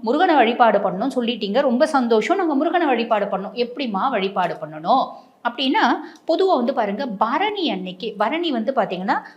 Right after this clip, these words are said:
மாலை நேரத்துல உணவை தடு-, தவிர்த்துருவாங்க. தவிர்த்து பரணி அன்னைக்கு மாலையில இருந்தே உபவாசம் இருக்க ஆரம்பிப்பாங்க.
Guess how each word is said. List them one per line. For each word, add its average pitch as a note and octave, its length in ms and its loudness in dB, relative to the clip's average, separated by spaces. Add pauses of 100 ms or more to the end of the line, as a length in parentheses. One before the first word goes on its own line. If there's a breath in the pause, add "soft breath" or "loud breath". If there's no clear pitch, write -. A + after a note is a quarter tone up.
மாலை C4 640 2
நேரத்துல F3+ 300 -4
உணவை A3+ 340 -2
தடு-, F3 380 0 (200)
தவிர்த்துருவாங்க. G3+ 720 4 (120)
தவிர்த்து B3+ 680 0
பரணி C4 380 2
அன்னைக்கு A#3 380 -2
மாலையில C#4+ 540 2
இருந்தே A#3+ 280 0
உபவாசம் G3 480 2
இருக்க F3+ 220 -4
ஆரம்பிப்பாங்க. F#3 580 -2